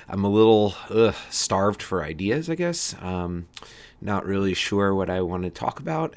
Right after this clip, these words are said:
and I don't like just kind of making up, uh, an episode for the sake of having a spot to fill. I don't really feel like my best work is done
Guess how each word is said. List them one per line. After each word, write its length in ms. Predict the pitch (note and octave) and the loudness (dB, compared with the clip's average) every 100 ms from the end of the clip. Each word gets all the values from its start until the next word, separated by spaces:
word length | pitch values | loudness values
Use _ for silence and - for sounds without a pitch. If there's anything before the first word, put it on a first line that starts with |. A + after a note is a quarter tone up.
| - | -8
and 500 | G2 F#2+ F#2+ F#2+ - - - - - | -4 -2 -4 -6 -10 -20 -20 -20 -10
I 60 | |
don't 260 | A2 D3+ B2 | -4 -4 -2
like 440 | B2 A#2+ A2+ - - - - - - | 0 2 0 -4 -12 -12 -16 -18 -12
just 260 | - - - | -6 -6 -4
kind 220 | A2+ G2+ | -2 -2
of 160 | F2 | -2
making 440 | F2 G2 F#2+ G2+ F2+ | -4 -2 -2 -2 -4
up, 200 | F2+ - - - - | -4 -10 -20 -20 -12
uh, 280 | E2 D#2 - | -10 -10 -8
an 140 | F#2+ | -6
episode 480 | F2+ G#2 - D#2+ - | -4 -4 -2 -4 -6
for 80 | D#2+ | -8
the 100 | D#2 | -4
sake 440 | - F2 D#2 - - | -2 -2 -4 -8 -10
of 360 | D#2 D2 D2 | -6 -6 -8
having 320 | - E2 D2+ | -10 -10 -8
a 40 | C#2+ | -6
spot 360 | - - - | -6 -6 -10
to 40 | - | -14
fill. 300 | - - - - - | -12 -12 -12 -20 -14
I 100 | F2 | -8
don't 160 | F2+ - | -8 -6
really 240 | F2+ E2+ | -4 -4
feel 180 | - F2 | -4 -4
like 200 | D#2+ - | -4 -8
my 80 | D#2 | -8
best 280 | D#2 - | -8 -8
work 300 | F2 G2 - | -4 -2 -2
is 180 | - E2+ | -4 -10
done 380 | - F#2+ G#2+ A#2+ | -6 -2 -2 -4